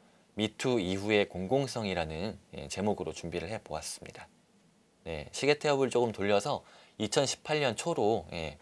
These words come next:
가볼게요. 너무 옛날 같기도 하고 사실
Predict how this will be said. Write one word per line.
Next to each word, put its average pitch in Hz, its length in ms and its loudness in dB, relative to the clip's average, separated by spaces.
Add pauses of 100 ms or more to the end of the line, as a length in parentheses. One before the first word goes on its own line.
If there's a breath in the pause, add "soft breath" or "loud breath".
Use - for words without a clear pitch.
(120)
가볼게요. - 460 -4 (3000)
너무 110 240 8
옛날 110 240 10
같기도 117 360 2
하고 135 380 0
사실 107 520 0